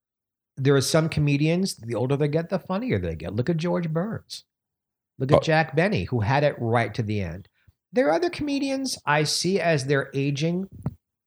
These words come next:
Speaker 1: Part of their shtick was being young and cute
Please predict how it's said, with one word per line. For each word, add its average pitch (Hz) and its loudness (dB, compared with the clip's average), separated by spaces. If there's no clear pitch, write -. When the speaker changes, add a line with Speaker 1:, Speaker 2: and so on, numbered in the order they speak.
Speaker 1:
Part 190 4
of 143 2
their 131 4
shtick - -2
was 139 2
being 139 2
young 131 2
and 117 -2
cute 143 0